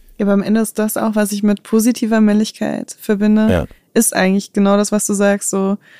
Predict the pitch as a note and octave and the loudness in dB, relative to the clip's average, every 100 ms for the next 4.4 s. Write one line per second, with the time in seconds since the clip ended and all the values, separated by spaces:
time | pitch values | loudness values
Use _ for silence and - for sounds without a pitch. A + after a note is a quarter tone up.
0 | - - - G3 G3 G3+ G3 G3 - G3+ | -20 -16 -2 0 2 0 -2 -2 0 0
1 | - - G#3+ G#3+ G3+ G3+ G3+ G#3 G#3 _ | 0 2 4 4 4 4 4 2 -2 _
2 | _ _ _ _ _ - - _ _ - | _ _ _ _ _ -20 -20 _ _ -4
3 | G#3+ A3+ G#3+ G#3+ G#3 G#3 G3 G3 G#3 - | 2 4 2 2 4 4 2 2 0 0
4 | - B3+ C#4 - | 0 2 2 -2